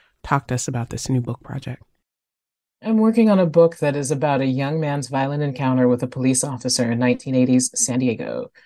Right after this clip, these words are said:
Speaker 2: Sagan Penn, who is pulled over on a pretext. The story that we hear over and over, that we had heard in the past,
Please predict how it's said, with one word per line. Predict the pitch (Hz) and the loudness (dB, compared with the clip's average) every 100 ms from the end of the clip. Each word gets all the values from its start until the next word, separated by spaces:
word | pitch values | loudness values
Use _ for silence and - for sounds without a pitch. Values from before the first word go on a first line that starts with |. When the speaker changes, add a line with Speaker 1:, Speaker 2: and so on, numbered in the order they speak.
| _ | _
Speaker 2:
Sagan | - - 135 127 | -2 2 4 2
Penn, | 127 139 139 151 165 - | 2 0 0 -2 -4 0
who | 135 | 2
is | 120 - | 2 0
pulled | - 143 147 | -2 0 0
over | 143 160 | 2 2
on | 165 | 0
a | |
pretext. | 165 131 127 113 - - | 0 -2 -2 -4 -4 2
The | |
story | 143 - 185 185 | 2 2 2 4
that | 160 143 | 2 2
we | 156 | 0
hear | 131 156 139 139 - | 0 0 2 0 -2
over | 160 156 165 | -2 0 0
and | 156 135 | 0 0
over, | 123 120 113 | 0 0 -6
that | - | -10
we | 143 127 | -12 -6
had | 113 113 | -4 -4
heard | 135 139 | -4 -2
in | 156 | -2
the | 165 | -2
past, | 139 127 139 | -2 -2 -4